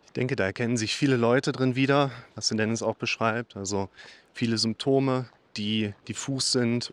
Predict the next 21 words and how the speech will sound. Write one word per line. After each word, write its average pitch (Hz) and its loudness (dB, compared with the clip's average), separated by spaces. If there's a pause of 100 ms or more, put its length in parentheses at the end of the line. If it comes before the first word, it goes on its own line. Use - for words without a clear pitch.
(100)
unklare 104 -2 (480)
Ursachen 107 -2
haben 101 -2
und 98 -4 (720)
weder 107 0
ein 117 0
Arzt 110 -4
noch 101 -6
viele 113 -4
Ärzte 104 -6
einem 104 -4
mit 101 -6
Sicherheit 101 -6
sagen 101 -4
können, 101 -4 (120)
woran 95 -2
es 107 -2
eigentlich 98 -8
genau 92 -4
liegt. 92 -10 (640)
Und 98 -6